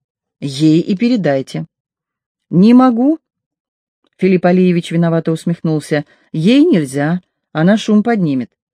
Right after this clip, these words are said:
«Я не читаю чужих писем». «Это не чужое,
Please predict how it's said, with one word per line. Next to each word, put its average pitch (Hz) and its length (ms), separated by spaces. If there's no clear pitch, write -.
«Я 151 400
не 196 160
читаю 156 440
чужих 139 360
писем». 123 440
«Это 208 560
не 185 220
чужое, 147 540